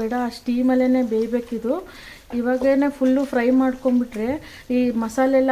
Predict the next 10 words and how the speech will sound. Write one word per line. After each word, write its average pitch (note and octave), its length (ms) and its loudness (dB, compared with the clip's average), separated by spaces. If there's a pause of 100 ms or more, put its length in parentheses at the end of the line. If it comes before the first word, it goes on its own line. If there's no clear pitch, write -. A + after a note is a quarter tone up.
ಹಾಕಿರೋದು B3 440 0 (280)
ಬರೀ B3 200 0
ಚಿಕನ್ಗೆ B3+ 520 0
ಹಿಡಿದ್ಬಿಡುತ್ತೆ, A3+ 560 0
ರೈಸಿಗೆ A3+ 420 -6
ಹಿಡಿಯಲ್ಲ. A3 360 -4 (480)
ಅದಕ್ಕೆ B3+ 260 -2
ಒಂದು C4 220 4
ಮೂರ್ನಾಲ್ಕು C4+ 460 0
ನಿಮಿಷ C4+ 200 0